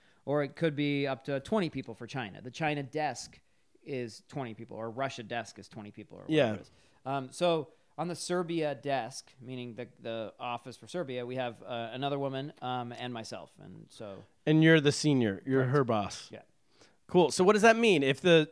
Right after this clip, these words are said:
Speaker 2: does that mean that if Serbia has a problem, they come to you and you explain it?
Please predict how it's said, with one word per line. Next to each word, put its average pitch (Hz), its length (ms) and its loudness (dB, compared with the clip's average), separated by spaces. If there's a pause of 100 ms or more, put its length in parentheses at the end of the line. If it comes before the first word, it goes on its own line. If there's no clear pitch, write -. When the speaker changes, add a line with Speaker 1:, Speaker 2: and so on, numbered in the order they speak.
(100)
Speaker 2:
does 156 120 0
that 180 140 4
mean 185 140 4
that 175 100 4
if 139 80 -2
Serbia 175 360 4
has 151 140 2
a 139 40 -6
problem, 151 460 2
they 131 100 -2
come 147 180 -2
to 139 140 -8
you 156 260 -2
and 123 140 -2
you 127 100 0
explain 131 400 -6
it? 151 140 -8